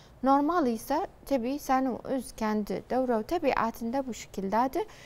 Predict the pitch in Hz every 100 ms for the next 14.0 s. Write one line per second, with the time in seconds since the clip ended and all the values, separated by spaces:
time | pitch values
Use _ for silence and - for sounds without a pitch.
0 | - - 262 - 233 240 254 247 233 -
1 | 226 226 - 214 - 262 277 - - -
2 | - 208 202 269 226 226 349 - 226 294
3 | - - 330 - 185 147 127 - - 240
4 | 226 - - 196 - 151 170 170 - -
5 | 262 233 214 220 - 214 - - 285 294
6 | 262 240 240 240 277 339 - - - -
7 | - 233 - - 185 180 - - - 269
8 | 403 440 320 247 240 330 415 - 240 240
9 | 214 185 196 196 - 208 269 453 - 240
10 | 269 240 240 254 269 254 277 - - -
11 | - - 262 269 285 277 208 196 196 226
12 | 269 277 320 - - - - - 214 214
13 | 208 311 277 214 - - 240 240 - 269